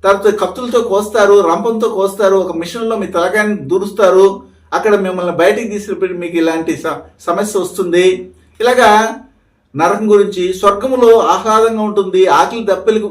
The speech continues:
దప్పికలు ఉండవు, అక్కడంతే రంభ, ఊర్వశి, మేనక, తిలోత్తమాలు వీళ్ళందరూ కూడా డాన్సులు వేస్తుంటారు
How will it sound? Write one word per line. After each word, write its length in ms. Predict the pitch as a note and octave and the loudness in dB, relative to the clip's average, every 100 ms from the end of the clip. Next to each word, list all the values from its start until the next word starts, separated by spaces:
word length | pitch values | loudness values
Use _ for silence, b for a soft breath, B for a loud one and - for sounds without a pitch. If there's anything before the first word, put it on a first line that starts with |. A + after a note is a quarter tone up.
| C#3 | -4
దప్పికలు 360 | E3+ A3 G#3+ G#3 F3+ | -4 -2 -2 -2 0
ఉండవు, 320 | F#3 F3+ F#3 F#3 - _ _ _ _ _ - | 0 2 2 0 -6 _ _ _ _ _ -8
అక్కడంతే 340 | - G#3+ G#3 A3+ D#3+ | -2 0 2 2 2
రంభ, 220 | E3+ G#3 G#3 G3+ E3 | 0 2 4 4 4
ఊర్వశి, 380 | G3 G3 G3 G3 F#3 | 0 -2 -2 -2 -2
మేనక, 320 | D#3+ F#3+ F#3+ F#3+ F#3+ F#3+ - F3+ | -2 -4 -2 0 -2 -6 -12 -2
తిలోత్తమాలు 720 | G3 G#3 G#3 G#3 G3+ F#3 E3+ F3 | 2 2 0 -4 -2 0 0 2
వీళ్ళందరూ 320 | E3 E3+ F#3+ | 0 0 0
కూడా 140 | F#3+ F#3+ C#3+ | 0 -2 0
డాన్సులు 320 | D#3+ F#3+ F#3+ F3 | -2 -2 -4 -6
వేస్తుంటారు 580 | - F3 E3+ D#3+ E3+ | -6 -4 0 2 0